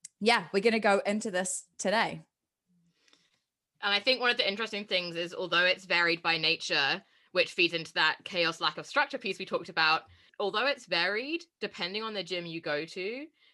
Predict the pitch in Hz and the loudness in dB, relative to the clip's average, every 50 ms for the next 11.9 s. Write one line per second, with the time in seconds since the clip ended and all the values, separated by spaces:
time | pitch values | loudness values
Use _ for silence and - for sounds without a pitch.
0 | _ - 185 185 180 - 165 170 180 175 - 226 226 226 220 190 180 165 147 - | _ 0 0 0 0 0 0 0 0 0 -2 -4 -4 -4 -2 -2 -2 -2 -2 -4
1 | - 185 170 160 165 - - - - - - - - - - 175 170 170 175 180 | -2 -2 -2 -2 -2 -6 -16 -20 -20 -20 -20 -20 -10 -4 0 2 4 4 4 4
2 | - 165 165 160 - - - 170 165 - 165 165 - 170 151 - - _ - - | 2 0 -2 -4 -6 -8 -8 -8 -6 -6 -6 -4 -2 -2 -2 -2 -6 _ -20 -12
3 | - 170 151 160 - - - 160 147 139 - _ _ _ _ _ _ _ _ _ | -8 -6 -6 -6 -6 -6 -2 0 0 0 -2 _ _ _ _ _ _ _ _ _
4 | _ _ _ _ - 170 165 156 147 156 160 165 175 175 180 202 254 285 302 - | _ _ _ _ -10 -8 -6 -6 -6 -6 -6 -8 -8 -6 -4 -4 -4 -6 -8 -10
5 | - - - 202 175 - - _ _ _ - 185 160 139 - - _ _ - - | -16 -8 -2 -2 -2 -2 -4 _ _ _ 0 0 0 0 0 -4 _ _ -8 -8
6 | 180 175 - 180 - - 175 175 170 170 180 165 - 180 160 151 147 151 - 160 | -6 -2 -2 -2 0 0 0 -2 -2 -2 -8 -6 -2 0 2 2 2 0 -2 -4
7 | 160 147 156 151 151 143 143 143 131 165 _ _ _ _ - 185 175 170 160 160 | -2 0 2 4 4 4 2 -2 -6 -10 _ _ _ _ -10 -4 0 0 2 0
8 | 160 - - - - - 175 156 147 143 139 131 143 - - - _ _ - - | 0 -4 -10 -10 -4 -2 0 0 0 0 -2 -6 -10 -12 -14 -18 _ _ -6 -4
9 | 170 156 139 147 143 147 151 147 165 185 220 247 262 285 - _ _ _ - - | -4 -2 0 0 0 0 2 2 0 0 0 -2 -6 -12 -14 _ _ _ -4 -2
10 | 180 180 175 - - 180 175 170 170 175 175 190 185 - - 180 - 190 180 - | -2 -2 0 2 4 4 4 4 4 2 2 2 2 2 2 0 -2 -4 -6 -4
11 | - - 185 156 165 170 170 - 165 165 156 151 160 - - - - | -2 0 2 2 2 0 -2 -2 2 4 4 4 2 -2 -8 -18 -20